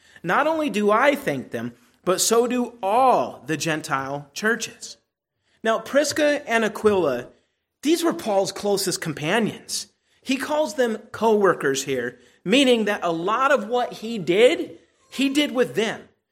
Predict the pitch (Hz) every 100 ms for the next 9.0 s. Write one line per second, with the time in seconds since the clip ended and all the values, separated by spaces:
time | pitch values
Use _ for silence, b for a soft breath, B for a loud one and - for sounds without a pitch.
0 | _ - 214 220 262 311 285 277 262 196
1 | 254 226 156 - 226 277 226 220 240 208
2 | 240 - 233 - 233 202 - 214 233 226
3 | 175 139 147 147 - - - 220 196 -
4 | 226 220 214 170 170 147 160 139 92 -
5 | _ _ _ 196 190 240 - 220 262 220
6 | 226 233 208 240 254 - 220 214 180 196
7 | 175 127 120 127 b b b 214 226 247
8 | 262 269 - 262 214 180 160 147 147